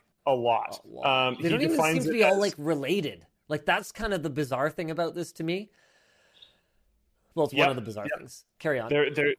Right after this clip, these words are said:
Speaker 1: they're kind of all over the place. Um, and he, he actually defines it as a version change. Um, so, like, uh, like, a version change of the company. Like, this is a big,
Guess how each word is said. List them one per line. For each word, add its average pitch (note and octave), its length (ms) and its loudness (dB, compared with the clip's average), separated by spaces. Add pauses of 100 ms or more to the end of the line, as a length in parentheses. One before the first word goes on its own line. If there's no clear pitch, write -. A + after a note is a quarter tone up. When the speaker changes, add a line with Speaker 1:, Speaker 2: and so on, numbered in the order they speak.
Speaker 1:
they're D3 120 -2
kind D3+ 220 0
of D#3 80 2
all D#3 180 4
over C#3+ 120 2
the C3 100 0
place. A2+ 360 -4
Um, C3 440 0
and C#3 240 -2
he, E3 280 -4
he D#3 200 -4
actually D#3+ 260 0
defines D3 360 -2
it - 120 -2
as C#3 160 -2
a B2+ 100 0
version C3+ 600 0
change. G#2+ 580 -6 (460)
Um, A#2 360 0
so, D3+ 180 2
like, C3+ 220 2
uh, - 300 -10 (120)
like, C3+ 240 0
a C#3+ 100 0
version E3+ 480 4
change E3 340 0
of D3+ 180 0
the D3 60 -2
company. B2+ 400 -4
Like, A#2 200 -4
this C#3 180 -4
is B2+ 80 -10
a C3+ 80 -2 (100)
big, D3+ 300 2